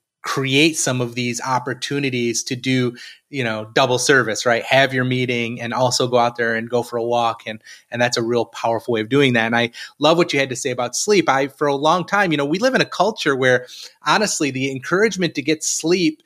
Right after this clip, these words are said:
is, you know, in the entrepreneurial world is kind of foreign, right? We're all in this hustle culture of, like, you gotta work and you gotta work harder than everyone else is working if you wanna stay ahead. And we've bought into that on some level that says, like,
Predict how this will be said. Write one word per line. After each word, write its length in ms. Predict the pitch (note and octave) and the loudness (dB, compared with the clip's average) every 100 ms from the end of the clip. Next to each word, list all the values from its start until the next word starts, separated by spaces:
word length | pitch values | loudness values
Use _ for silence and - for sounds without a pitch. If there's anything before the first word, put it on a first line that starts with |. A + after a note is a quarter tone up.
| _ _ D3 | _ _ -6
is, 320 | C#3+ C3 - | -6 -6 -4
you 140 | D#3+ | -2
know, 140 | C3+ C3 | 0 0
in 100 | C3+ | -2
the 100 | C#3 | 0
entrepreneurial 880 | C#3+ E3 - F3+ D3+ C#3+ C#3 C3 C3 | 2 0 -2 -6 -4 -2 0 -2 0
world 540 | G3 G3 D3+ C3 B2+ | 2 4 2 0 -2
is 600 | D3+ C#3 C3+ C3+ B2+ B2 | -4 -4 -2 -2 -4 -6
kind 200 | - D#3 | -6 -4
of 60 | D3+ | -4
foreign, 600 | - - G3+ F3+ G#2+ G2+ | -6 -6 0 0 -2 -6
right? 260 | A2 C3+ D3 | -8 -6 0
We're 100 | D#3 | 2
all 200 | G3 A#3 | 2 2
in 60 | |
this 140 | F3 - | 2 0
hustle 420 | - G3+ - F#3 | -2 -2 -2 -4
culture 560 | - B2+ A#2+ - A#2+ | -2 -4 -2 -4 -2
of, 200 | B2 A#2+ - - - C#3+ | -2 -2 -6 -18 -14 -10
like, 100 | C#3 | -6
you 80 | |
gotta 220 | F#3 F3+ E3 | -2 2 2
work 300 | F3+ G3 F3 | 4 4 2
and 60 | D#3+ | 2
you 60 | |
gotta 120 | G3 | 4
work 200 | E3 D#3 | 4 2
harder 360 | - F3+ F3 F3 | 0 2 4 4
than 120 | E3 | 4
everyone 280 | D#3 D3 D3 | 2 0 2
else 220 | F3+ G#3 | 2 0
is 160 | E3 C3 | -4 0
working 360 | C#3+ C3 C#3 | 0 0 -4
if 140 | C3 C3 | -6 -4
you 80 | E3 | -4
wanna 180 | C#3+ | -4
stay 260 | C3+ - C3 | -6 -6 -4
ahead. 500 | B2+ D3+ F#3+ C#3 B2+ - - - | -2 0 2 2 -2 -10 -20 -10
And 220 | C#3+ C#3+ | -10 -6
we've 300 | F#3 A3 F#3+ _ _ _ | -4 -4 -6 _ _ _
bought 240 | E3 G#3+ F#3+ | 0 2 4
into 320 | B3 C4 E3 | 2 2 2
that 300 | B2 A#2 B2+ | 2 2 0
on 160 | B2+ B2+ | -4 -4
some 300 | - C#3 C#3 | -4 -4 -2
level 440 | D#3 A#3+ G#3+ D3+ | -2 0 2 2
that 180 | C#3 C#3 | 2 0
says, 320 | - C#3 C3 | -2 -2 -2
like, 200 | C3 B2 | -4 -4